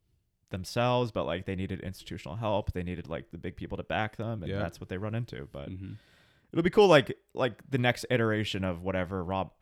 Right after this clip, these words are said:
Speaker 1: comes after Robinhood, like,
Speaker 2: Yeah.
Speaker 1: that it's for the people, by
Speaker 2: I
Speaker 1: the
Speaker 2: think
Speaker 1: people.
Speaker 2: it'll be a lot closer. I think it'll be a lot closer.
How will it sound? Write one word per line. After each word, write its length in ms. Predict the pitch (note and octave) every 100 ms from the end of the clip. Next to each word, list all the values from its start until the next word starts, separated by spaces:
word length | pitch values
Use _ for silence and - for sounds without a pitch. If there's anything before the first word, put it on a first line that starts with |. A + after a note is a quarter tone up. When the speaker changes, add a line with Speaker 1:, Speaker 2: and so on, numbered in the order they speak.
| -
Speaker 1:
comes 200 | A2 F#2
after 220 | G2 -
Robinhood, 520 | G#2 F#2 G2+ A2+ B2 G#2
like, 180 | F#2 - -
Speaker 2:
Yeah. 200 | G#2 G2
Speaker 1:
that 40 |
it's 100 | F#2+ -
for 240 | G#2 G#2+
the 80 | F#2+
people, 220 | G#2 F2
by 180 | - B2
Speaker 2:
I 40 |
Speaker 1:
the 80 | C3
Speaker 2:
think 120 | F#3
Speaker 1:
people. 140 | F3 E3
Speaker 2:
it'll 120 | -
be 220 | C3 A#2
a 120 | -
lot 400 | G#2+ G#2+ A2 -
closer. 540 | - G#2 F#2+ F2+ E2 - _ -
I 100 | G2
think 180 | A2+ A#2
it'll 100 | G#2
be 160 | G2+
a 80 | G2
lot 280 | F#2+ G2 -
closer. 480 | G2+ F#2 - F#2